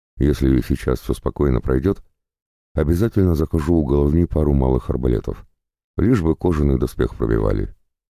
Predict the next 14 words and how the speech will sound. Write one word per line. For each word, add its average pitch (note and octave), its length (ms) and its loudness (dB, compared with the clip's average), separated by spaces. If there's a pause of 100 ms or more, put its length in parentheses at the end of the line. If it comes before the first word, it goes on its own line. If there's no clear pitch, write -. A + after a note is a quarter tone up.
(800)
Так B2 200 -2
ножи G#2 340 2
и - 20 2
пробросал F2 560 0
до D2 100 0
самой C#2+ 300 0
ночи, C#2 420 0 (120)
восстанавливая C2 640 0
навыки. A#1+ 460 0 (720)
Костер B1+ 320 -2
опять - 260 -4
решил A#1 240 -2
не A1+ 100 0
разжигать, A1+ 520 -2